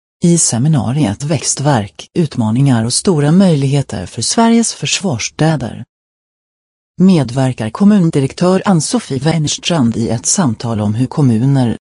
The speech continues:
myndigheter och näringsliv tillsammans kan skapa förutsättningar för hållbar tillväxt,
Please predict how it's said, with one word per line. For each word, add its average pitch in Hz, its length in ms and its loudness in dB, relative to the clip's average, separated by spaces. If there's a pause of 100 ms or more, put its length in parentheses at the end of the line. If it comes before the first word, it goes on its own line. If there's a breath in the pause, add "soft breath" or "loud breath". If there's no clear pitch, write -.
(140)
myndigheter 113 720 0
och 113 100 2
näringsliv 110 720 0
tillsammans 123 500 0
kan 143 160 -2
skapa 135 380 -2
förutsättningar 151 1000 0
för 131 200 -2
hållbar 131 580 -2
tillväxt, 135 760 -2